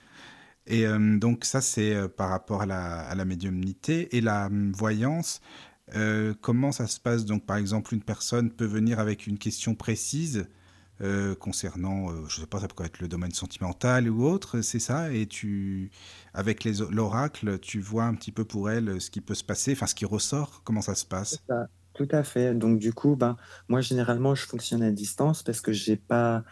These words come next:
Speaker 2: j'ai pas besoin que la personne soit en face de moi ou fasse quoi que ce soit pour me
Speaker 1: Oui.
Speaker 2: préparer à la séance.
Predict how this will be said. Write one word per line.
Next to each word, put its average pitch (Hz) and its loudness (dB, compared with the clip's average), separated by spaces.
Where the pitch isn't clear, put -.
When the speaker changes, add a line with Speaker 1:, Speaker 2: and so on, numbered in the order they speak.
Speaker 2:
j'ai 110 2
pas 135 4
besoin 123 2
que 127 -4
la 107 0
personne 120 0
soit 107 0
en 104 4
face 107 0
de 104 2
moi 113 4
ou 107 6
fasse 101 -6
quoi 110 2
que - -14
ce 110 -2
soit 117 2
pour 104 4
me 98 6
Speaker 1:
Oui. 113 2
Speaker 2:
préparer 110 2
à - -8
la 104 4
séance. 120 0